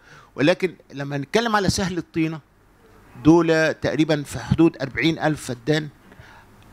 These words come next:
وناس كتير أخدت عشرين ألف فدان مثلا اللي احنا رفعناه عن طريق الاستشعار عن بعد، كان برضو الاجتماع امبارح،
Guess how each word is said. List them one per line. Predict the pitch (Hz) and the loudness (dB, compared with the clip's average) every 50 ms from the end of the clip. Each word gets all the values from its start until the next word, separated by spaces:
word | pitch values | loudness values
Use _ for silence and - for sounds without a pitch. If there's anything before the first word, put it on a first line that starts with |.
| - - - | -20 -12 0
وناس | 127 135 143 143 143 143 139 123 - - - _ _ _ _ _ _ _ _ _ _ _ - 170 190 214 - - | 4 6 6 6 4 2 0 -2 -6 -10 -20 _ _ _ _ _ _ _ _ _ _ _ 0 0 2 2 2 -4
كتير | - - 220 208 190 - 170 | -6 -4 -2 0 0 0 -2
أخدت | - - 180 - 135 - _ - - - - - - - | -2 -4 -6 -6 -8 -14 _ -14 -14 -14 -14 -16 -20 -12
عشرين | - - - - - 160 170 - - | -10 -6 -4 -2 0 0 0 0 0
ألف | - 165 160 - - | 0 -2 0 -2 -4
فدان | - 151 131 131 135 156 151 | -4 -4 -2 0 0 0 2
مثلا | 147 151 147 - 151 143 143 - - 131 117 - - - | 2 2 0 0 0 0 -4 -4 -4 -4 -6 -6 -6 -12
اللي | 110 107 110 113 | -12 -10 -8 -8
احنا | - - - - - 131 120 120 | -8 -8 -8 -6 -4 -2 -2 -2
رفعناه | 117 110 - 120 107 117 120 127 135 143 135 120 | -2 -2 -2 0 0 0 2 0 0 2 0 0
عن | 117 | -4
طريق | - - 117 135 139 | -4 -2 0 0 0
الاستشعار | 127 104 - - - 113 - 107 113 135 | 0 -2 -6 -8 -6 -6 -4 -2 -2 0
عن | 123 110 107 104 | 0 -2 -4 -2
بعد، | 104 123 135 131 127 - - - | 0 0 0 0 -2 -8 -14 -14
كان | 101 101 | -14 -6
برضو | 98 127 131 127 123 117 | -4 -4 -4 -2 -4 -6
الاجتماع | - - 110 107 - - 123 131 131 | -6 -6 -10 -14 -12 -8 -4 -4 -2
امبارح، | 120 120 113 131 147 147 143 - | -2 -2 -2 -2 -2 -2 -4 -10